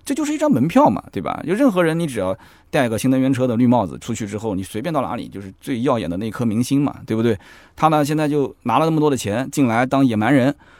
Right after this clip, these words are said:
我就唯一担心是什么？其实我其他都不担心，对吧？你烧了那么多钱，拉动那么多的就业，无所谓，挺好的，对吧？反正不管这个事情最终怎样，我唯一担心他讲了这么一句话，叫做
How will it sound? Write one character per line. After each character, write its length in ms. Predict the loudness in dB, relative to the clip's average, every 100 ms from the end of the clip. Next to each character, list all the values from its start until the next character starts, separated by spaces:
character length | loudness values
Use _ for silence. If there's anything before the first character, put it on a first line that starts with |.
| -12
我 220 | 0 2
就 220 | 2 2 0
唯 200 | 2 0
一 140 | 0
担 220 | 0 2
心 160 | 4 2
是 140 | 0
什 140 | -6 -10
么？ 160 | -14 -16 _ _
其 120 | -2
实 60 | 0
我 100 | 0
其 120 | 2
他 100 | 0
都 80 | 0
不 80 |
担 140 | -2 -4
心， 200 | -6 -8
对 80 | -6
吧？ 120 | -6
你 80 | -6
烧 180 | 0 2
了 60 | 4
那 60 |
么 60 | 2
多 120 | -2
钱， 280 | -4 -6 -6 -2
拉 140 | 0
动 120 | 0
那 80 | 0
么 60 | 0
多 120 | -2
的 60 |
就 200 | -2 -2
业， 140 | -2 -4
无 120 | -6
所 140 | -6 -4
谓， 120 | -4
挺 160 | -6
好 160 | -6 -8
的， 120 | -10
对 120 | -12 -12
吧？ 140 | -12
反 120 | -10
正 100 | -8
不 100 | -6
管 140 | -6 -6
这 80 | -8
个 80 |
事 100 | -8
情 140 | -6 -6
最 120 | -6
终 160 | -4 -4
怎 120 | -6
样， 120 | -12 -16 -20 -20 2
我 100 | 4
唯 140 | 4
一 100 | 2
担 160 | 2 2
心 140 | 2
他 220 | 0 -2 -2 _
讲 140 | -6
了 80 | -4
这 100 | -2
么 60 | 0
一 60 |
句 100 | 0
话， 180 | -2 -4
叫 160 | -2 -2
做 220 | 0 -4